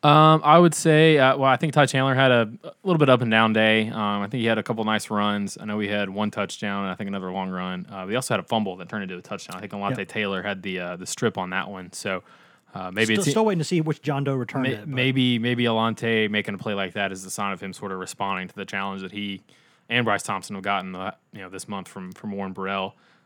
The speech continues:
Speaker 1: Uh, defensively, I think we need to point out, I think DeAndre Johnson had a pick six. I think it was on a tip ball. Um,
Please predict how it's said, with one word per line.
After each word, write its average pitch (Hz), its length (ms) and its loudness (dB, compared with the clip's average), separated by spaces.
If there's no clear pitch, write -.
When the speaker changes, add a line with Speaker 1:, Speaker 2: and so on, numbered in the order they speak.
Speaker 1:
Uh, 95 220 -6
defensively, 139 680 2
I 127 40 4
think 156 140 -2
we 147 60 0
need 127 100 0
to 110 80 -4
point 117 200 -2
out, 107 120 0
I 92 40 -4
think 117 140 -8
DeAndre 110 340 -2
Johnson 104 380 -6
had 95 100 -8
a 87 40 -12
pick - 240 -8
six. 101 320 -10
I - 20 -16
think 107 100 -8
it - 40 -6
was 98 80 -10
on 92 120 -6
a 87 80 -12
tip - 200 -14
ball. 90 520 -10
Um, 95 340 -10